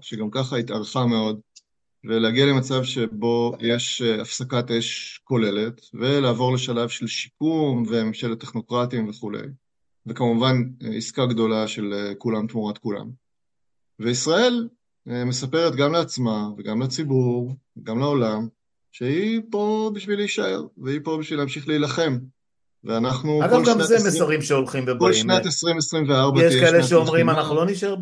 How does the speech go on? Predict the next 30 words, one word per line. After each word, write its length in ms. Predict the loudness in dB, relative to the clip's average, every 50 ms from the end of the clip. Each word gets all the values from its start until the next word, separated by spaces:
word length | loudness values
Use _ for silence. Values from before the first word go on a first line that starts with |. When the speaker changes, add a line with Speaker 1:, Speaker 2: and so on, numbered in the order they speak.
| -2 0
Speaker 1:
כן. 120 | 0 -2 -2
Speaker 2:
בזה, 480 | -2 -2 -2 0 0 -2 -2 -2 -2 -2
אין 120 | -2 -2
שום 200 | -4 -6 -6 -4
דרך 200 | -2 -2 -2 -2
שאנחנו 260 | -2 -2 0 0 0 0
נשאר 260 | -2 0 0 0 0
בפנים." 480 | 0 -2 -2 0 2 2 2 0 -2 -8 -14 -10 -8
אחרים 380 | -6 -4 -2 0 2 2 2 2
אומרים, 260 | 2 2 2 2 0
"אנחנו 220 | 0 -2 -4 -6
נשלוט." 460 | -6 -6 0 2 4 6 6 4 2 -2 -12 -20 -10 -6 -4
המשיחיסטים 580 | -2 -2 -2 -2 -2 -4 -4 -4 -2 -2 -2
מקימים 320 | 0 0 2 2 2 2 2
התנחלויות, 880 | 0 -2 -4 -2 -2 -2 -2 0 2 2 4 6 6 6 4 2 -2 -10 -20 -20 -20 _ -4
אה, 240 | 0 2 2 2 2 2
אלה, 220 | 2 2 2 4 4
אה, 580 | 4 4 2 2 0 0 0 2 2 2 2 2
דניאל 420 | 2 0 0 0 0 0 0 0 -2
וייס 180 | -2 -2 -4
מובילה 280 | -6 -6 -2 2 6 6
Speaker 1:
לא, 140 | 8 8 6
Speaker 2:
שיירות. 220 | 6 4 4 4
Speaker 1:
אבל 100 | 4 4 4
אפילו, 600 | 4 4 6 6 6 6 6 6 6 4 0 -4 _ _ _ -12 -12 -10
אפ-, 320 | -10 -12 -16 -14 -12 -12
אפילו 360 | -6 -2 2 4 6 6 6
ה-, 300 | 6 2 0 -4 -4 -2
הלא 300 | 2 4 4 4 4 4
הזויים 500 | 2 2 2 2 2 2 2 0 -2 -4